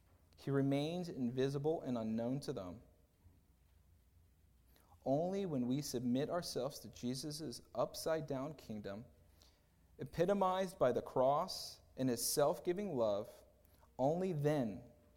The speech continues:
can we truly experience the real Jesus. This is why they couldn't see him, because they were imposing what they thought was the right Messiah onto him.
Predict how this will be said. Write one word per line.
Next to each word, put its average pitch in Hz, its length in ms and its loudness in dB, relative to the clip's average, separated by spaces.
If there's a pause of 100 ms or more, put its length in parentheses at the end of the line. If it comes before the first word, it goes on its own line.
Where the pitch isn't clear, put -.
(220)
can 123 180 -2
we 117 100 0
truly 143 400 -2
experience 113 720 -8
the 101 100 -8
real 104 500 -4 (520)
Jesus. - 640 -14 (680)
This 117 200 -8
is 131 120 -4
why 120 180 0
they 104 100 -4
couldn't - 420 -6
see - 180 -6
him, 101 240 -6
because 104 320 -6
they 113 200 2
were 143 280 0
imposing 120 600 -6
what - 220 -12
they 123 200 0 (160)
thought 117 340 -4
was 117 120 -8
the 101 100 -8
right 104 300 -4
Messiah 95 460 -6 (440)
onto 117 340 -4
him. 98 220 -8